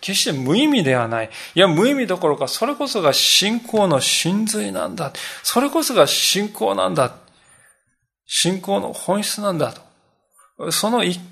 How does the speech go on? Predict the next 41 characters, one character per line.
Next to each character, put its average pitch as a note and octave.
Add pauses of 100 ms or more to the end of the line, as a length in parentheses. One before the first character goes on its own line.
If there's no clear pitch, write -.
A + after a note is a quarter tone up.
(140)
彼 A#3
は D#3+
で C3
す -
ね、 -
そ G3
の G#3
生 D#3+
き -
方 D#3+
を D3+
通 D3+
し -
て C#3+
私 D3
た D3+
ち C3+
に B2+
そ -
の D3
こ D#3+
と D3
を -
示 G#3
し -
て C#3
く C3+
れ B2+
て C#3
い B2
る A#2
ん -
で A2+
は A2
な A2
い -
で A2
し -
ょ -
う -
か。 -